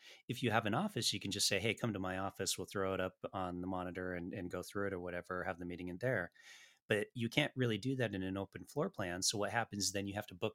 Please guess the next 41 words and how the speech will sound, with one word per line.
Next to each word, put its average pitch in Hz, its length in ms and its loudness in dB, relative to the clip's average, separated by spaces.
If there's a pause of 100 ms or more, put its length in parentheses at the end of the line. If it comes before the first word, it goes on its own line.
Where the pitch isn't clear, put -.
(120)
a - 60 -6
conference - 460 2
room 82 280 -6 (400)
in 107 120 4
order 98 220 4
to 90 80 -2
have 92 200 4
your 87 100 -4
meeting, 85 320 -4
which 98 200 -2
then 101 160 0
locks 104 340 2
that 110 220 2
conference 123 460 0
room 87 140 -4
out 92 240 -4
from 92 580 0
somebody 95 440 0
who 104 100 0
might 98 280 0
legitimately 95 600 -2
need 95 160 -2
a 92 60 -4
conference 98 480 -4
room 92 180 -6
for 90 480 0
a 98 80 -6
decent 87 380 -6
meeting. 95 320 -10 (560)
And 87 300 -4
so 101 160 4
it 92 80 -2
makes - 300 -6 (260)
conference 113 420 0
room 87 140 -6
booking 87 500 -8 (480)
more 87 500 -10
difficult - 500 -14
as - 140 -4
well. 87 240 -10
So - 180 -8